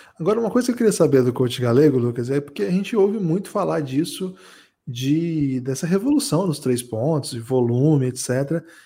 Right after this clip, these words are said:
E o Suns, ele chega com a final com os dois principais ball handlers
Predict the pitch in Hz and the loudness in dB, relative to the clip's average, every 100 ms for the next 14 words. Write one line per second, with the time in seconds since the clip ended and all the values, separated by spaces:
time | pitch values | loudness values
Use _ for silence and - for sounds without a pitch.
0 | _ _ - 262 233 - 254 302 269 233 | _ _ 0 2 2 2 2 4 4 2
1 | - - 143 131 123 120 - 127 127 - | -2 4 6 6 2 -2 -2 -4 -4 -4
2 | 123 - 123 160 220 - 151 151 - 170 | -4 -4 -4 -2 -4 -4 -4 -4 -4 -4
3 | 160 170 208 226 190 - 147 131 123 120 | 0 0 0 -2 -6 0 2 2 -2 -4
4 | 110 139 220 160 120 - | -2 -6 -4 -6 -8 -12